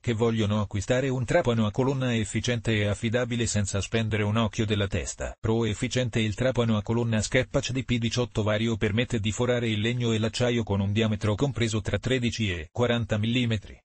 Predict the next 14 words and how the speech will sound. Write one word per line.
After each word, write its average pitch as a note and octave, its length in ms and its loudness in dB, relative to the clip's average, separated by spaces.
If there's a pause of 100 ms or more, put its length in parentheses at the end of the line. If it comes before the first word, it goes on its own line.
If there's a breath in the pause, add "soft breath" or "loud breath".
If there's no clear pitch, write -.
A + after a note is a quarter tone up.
(160)
con A#2 160 0
l'ulteriore B2 500 0
possibilità G#2+ 640 0
di F#2+ 140 0
poter G#2+ 300 0
regolare A#2+ 420 0
la G2+ 160 0
profondità B2+ 540 0
di G2+ 140 -2
foratura C3+ 540 0
tramite A#2 420 0
l'asta B2 260 0
graduata. A#2+ 680 0
Praticità, A2+ 680 0